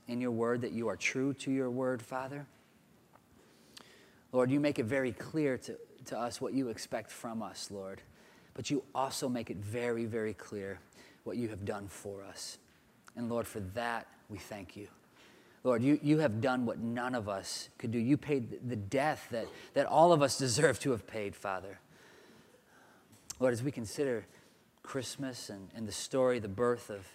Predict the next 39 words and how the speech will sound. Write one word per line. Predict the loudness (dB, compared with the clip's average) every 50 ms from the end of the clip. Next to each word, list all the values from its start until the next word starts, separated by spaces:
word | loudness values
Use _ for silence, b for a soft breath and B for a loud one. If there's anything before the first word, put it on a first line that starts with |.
| -20 B B B B B B B B B B -14 -8
of | -6 -6
the | -4 -4
true | -4 -2 -2 0 0 0 0
Messiah | -2 -4 -6 -6 -4 -4 -2 -2 -2 -4 -6 -6
King, | -8 -10 -12 -10 -10 -10 -10 -12 -10
Father, | -8 -6 -4 -4 -2 -2
I | -2 -4
pray | -4 -4 -2 -2 0 0
that | -2 -2
you | -2 -2 -2
would | -4 -4
help | -6 -6 -6 -6 -6 -6
us | -10 -10 -10 -10 -12
to | -12 -10
have | -8 -8 -8
the | -8
strength | -8 -10 -10 -8 -6 -6 -6 -6 -8 -6
to | -6 -6
respond | -6 -6 -6 -6 -4 -2 -2 -2 -2 -4
in | -6 -6
the | -8 -10 -10 -10
only | -8 -6 -4 -2 -2 0
way | 0 0 0 -2 -2 -4
that | -4 -6
is | -6 -8 -10
appropriate | -10 -10 -10 -10 -10 -10 -10 -12 -10 -10 -12 -14 -18 B B B B B B -12
to | -8 -8 -8
a |
true | -8 -8 -10 -10 -10
King, | -12 -12 -14 -14 -14 -16 -14
Father, | -12 -12 -12 -12 -12 -12
that | -12 -10 -8 -6
we | -4 -2 -2 -2 -4 -6 -10 B B B B B
would | -10 -8
give | -6 -4 -4
our | -2 -4 -4
lives | -4 -4 -6 -6 -6 -8 -10 -12 -12 -14 -14 -14 -16 B B B B B B B B B
in | -12 -10 -10
worship. | -10 -10 -10 -12 -12 -14 -14